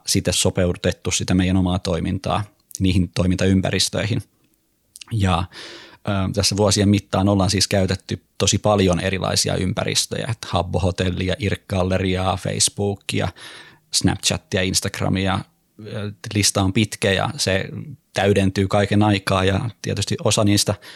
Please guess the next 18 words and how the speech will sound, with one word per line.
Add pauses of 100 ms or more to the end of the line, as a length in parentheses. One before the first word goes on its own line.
(400)
ympäristöistä
on
jäänyt
vuosien
mittaan
pois,
mutta
osa
on
edelleenkin
aktiivisessa
käytössä. (920)
Ja
me
oltiin
siis
tehty
tuossa